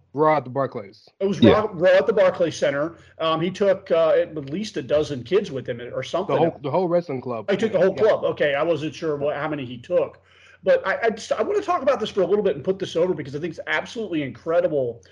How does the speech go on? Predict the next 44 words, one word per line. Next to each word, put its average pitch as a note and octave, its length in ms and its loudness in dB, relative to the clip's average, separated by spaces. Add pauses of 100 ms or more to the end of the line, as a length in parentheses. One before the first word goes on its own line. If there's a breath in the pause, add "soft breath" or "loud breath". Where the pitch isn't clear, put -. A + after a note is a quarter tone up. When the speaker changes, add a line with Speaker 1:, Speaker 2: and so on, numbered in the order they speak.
(320 soft breath)
Speaker 2:
for E3+ 600 0 (180)
just G3+ 220 -6
a - 60 2
bunch G#3 320 0
of B2+ 160 -8
different E3+ 400 -4
reasons. C3+ 1000 -8
Um, E3 460 -6 (600 soft breath)
uh, G#3 120 -8
Rob, A3+ 340 2
why G#3 80 6
don't D4 120 0
you D4 80 -2
take A#3+ 200 -2
over D#3+ 200 0
for C#3+ 200 0
a - 20 0
minute? B2 380 -6 (580)
Speaker 3:
Okay, A#2 300 6 (120)
'cause, C3 240 6
um, G#2+ 380 6 (140)
you're B2+ 180 4
just D#3+ 180 2
hearing B2 220 8
about F2 320 2
this. - 540 -6
Um, D#2+ 560 -4 (1700)
I F#2+ 100 6
mean, G2 220 10
it, G2+ 180 6
it's, G#2 380 2
it's F#2+ 120 2
just, - 280 -2
it's F#2+ 160 0
an E2+ 80 8
excellent E2 440 2
thing, F#2 260 4
'cause D#2+ 100 2
I D#2+ 60 4
know D#2+ 100 4
a - 20 4
lot D#2+ 220 6
of E2+ 100 4
us F2 360 2